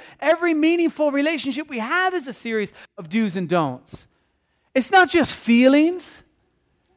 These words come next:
It doesn't just, it's not just how you feel. It's what you do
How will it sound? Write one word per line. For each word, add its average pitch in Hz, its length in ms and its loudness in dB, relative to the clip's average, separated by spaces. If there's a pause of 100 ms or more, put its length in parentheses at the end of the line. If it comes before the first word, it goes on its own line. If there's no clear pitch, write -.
(120)
It 330 60 -6
doesn't 370 240 2
just, 285 120 4
it's 302 140 0
not 339 140 2
just 294 160 -4
how 262 260 4
you 247 240 4
feel. 302 720 0 (600)
It's 285 200 0
what 285 280 6
you 269 240 8
do 196 720 4